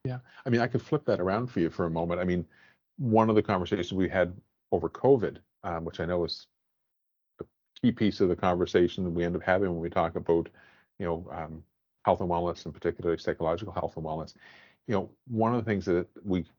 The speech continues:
were able to track immediately on our reports was to see what the utilization rate, and we would have thought, I think as most people would, when covid hit, you would have expected that the E F A P usage would have gone up.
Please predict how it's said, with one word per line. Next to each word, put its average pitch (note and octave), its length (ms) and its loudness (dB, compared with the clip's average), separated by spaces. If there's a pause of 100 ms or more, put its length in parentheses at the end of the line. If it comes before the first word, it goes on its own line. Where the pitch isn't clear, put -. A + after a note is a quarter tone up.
(100)
were F#2 180 4
able F#2+ 200 2
to - 100 -10
track F#2 360 0
immediately F#2+ 580 0
on D#2+ 140 -4
our D2+ 80 -6
reports A2 520 2
was F2 120 -2
to - 100 -10
see G#2+ 280 0
what F#2 220 0
the - 80 -6
utilization F#2 680 0
rate, E2 160 -2
and F#2 160 -2
we G#2+ 80 6
would E3 200 2
have G#2+ 100 -2
thought, A2 440 0 (180)
I E2 100 -4
think F2+ 140 -2
as D#2+ 80 -4
most G2+ 220 0
people E2+ 220 -4
would, E2 200 -4 (580)
when G2 140 10
covid C3 420 6
hit, - 220 -6 (760)
you G#2 100 6
would B2 120 8
have A#2 80 2
expected F#2+ 600 -2
that F2 200 -2 (180)
the F#2 220 -2
E G2 80 4
F F2+ 100 0
A F2 60 -2
P G2+ 140 -4
usage F2+ 400 -4
would F2+ 100 0
have F2 80 -4
gone E2+ 200 -4
up. G#2 180 -2